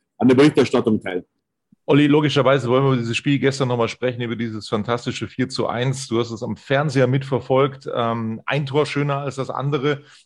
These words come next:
Speaker 2: Ich glaub, das hat man am Fernseher auch gesehen. Drei Änderungen gab's in der Startformation bei sechzig München. Und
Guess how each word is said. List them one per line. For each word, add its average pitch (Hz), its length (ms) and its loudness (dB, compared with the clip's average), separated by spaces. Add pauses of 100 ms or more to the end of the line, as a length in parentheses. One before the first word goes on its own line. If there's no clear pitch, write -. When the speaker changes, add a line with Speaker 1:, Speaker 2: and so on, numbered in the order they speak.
Speaker 2:
Ich 131 120 -10
glaub, 131 180 -4
das 135 140 -4
hat 135 140 -2
man 135 100 -4
am 123 140 -2
Fernseher 127 400 0
auch 131 180 -2
gesehen. 120 520 -6 (320)
Drei 139 240 0
Änderungen 143 540 0
gab's 135 260 -2
in 143 80 -6
der 123 100 -2
Startformation 123 680 -4
bei 117 100 -4
sechzig 113 360 -8
München. 135 440 -6 (340)
Und 120 600 -4